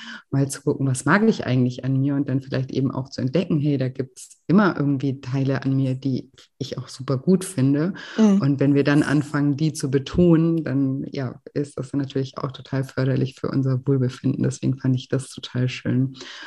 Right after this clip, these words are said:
Speaker 1: Und ich hab, ähm, noch eine Frage, ähm, zu Farben zum Beispiel. Also gibt's da auch, ne, von, wenn man jetzt sagt, äh, bei,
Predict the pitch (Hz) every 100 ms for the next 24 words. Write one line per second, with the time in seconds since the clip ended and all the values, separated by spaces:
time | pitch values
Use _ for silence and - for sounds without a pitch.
0 | - - _ - 151 160 165 - - 147
1 | 143 - 147 151 208 226 - 190 190 185
2 | - 160 156 151 147 - - 147 135 -
3 | 135 131 - 196 208 - 196 185 185 185
4 | 147 135 139 139 - 139 - 147 160 165
5 | 143 - 143 131 135 135 131 131 135 -
6 | 135 131 127